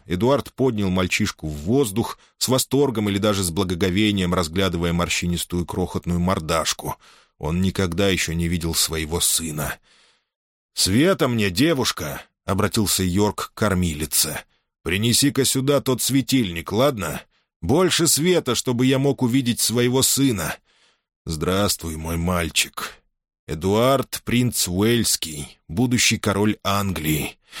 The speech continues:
Ей-богу, Элизабет, я так рад тому, что вижу его целым и здоровым. Генри Ланкастер возвратился в Тауэр,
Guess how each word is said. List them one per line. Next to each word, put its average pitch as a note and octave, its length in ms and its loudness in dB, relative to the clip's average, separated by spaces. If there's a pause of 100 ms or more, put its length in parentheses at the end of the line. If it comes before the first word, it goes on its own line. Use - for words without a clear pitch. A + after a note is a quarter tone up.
(420)
Ей-богу, D#3+ 720 2
Элизабет, B2+ 880 -2
я G#2 160 0
так - 240 -2
рад D3+ 300 2
тому, C3+ 240 0
что B2+ 200 0
вижу C3 340 2
его A#2+ 200 2
целым C3+ 440 2
и A2 40 2
здоровым. G#2+ 720 0 (300)
Генри A2+ 440 0
Ланкастер A2 920 0
возвратился G#2+ 720 0
в - 80 -6
Тауэр, G2+ 600 0